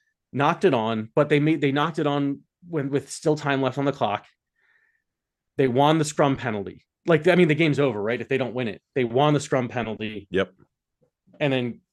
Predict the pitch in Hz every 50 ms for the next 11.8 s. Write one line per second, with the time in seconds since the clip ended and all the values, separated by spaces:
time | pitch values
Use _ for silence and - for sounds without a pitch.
0 | _ _ _ _ 175 135 113 98 - - _ - 156 151 151 175 185 190 175 143
1 | 151 156 151 156 156 156 151 151 - - 151 147 143 143 139 135 135 _ _ _
2 | _ _ _ _ _ _ _ _ _ - 160 180 190 190 165 143 147 - 214 175
3 | 156 160 165 156 147 139 143 165 175 - 160 151 139 127 123 - - - 208 190
4 | 127 104 107 127 170 185 107 104 101 - - 98 98 101 95 90 90 87 85 -
5 | 90 82 78 76 78 - - - 82 78 76 73 80 80 80 78 - 85 80 -
6 | - 92 87 85 80 78 73 73 - - - 78 80 78 78 76 73 - - -
7 | - - - 80 80 - - 71 76 71 64 - _ _ _ - - - 73 76
8 | 71 - - 80 76 78 76 71 71 - 87 87 - - 110 87 73 78 80 160
9 | 156 135 - 82 82 85 - - 85 92 - - - - - - - - - _
10 | _ - _ _ _ _ _ _ - 170 156 156 156 165 170 165 151 156 156 143
11 | 139 156 156 - - - 156 131 139 127 117 127 135 131 120 -